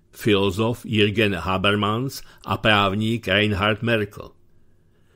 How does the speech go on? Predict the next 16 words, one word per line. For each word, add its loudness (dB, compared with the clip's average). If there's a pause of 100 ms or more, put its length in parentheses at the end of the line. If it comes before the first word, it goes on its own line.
(300)
Vzdělání 4
ale 4
není 4
zárukou 2
morálky -4 (160)
a -2
není 4
to 0
ani 2
poprvé, 0 (260)
co -2
část 0
evropské 2
levice 0
slouží 0
zlu -2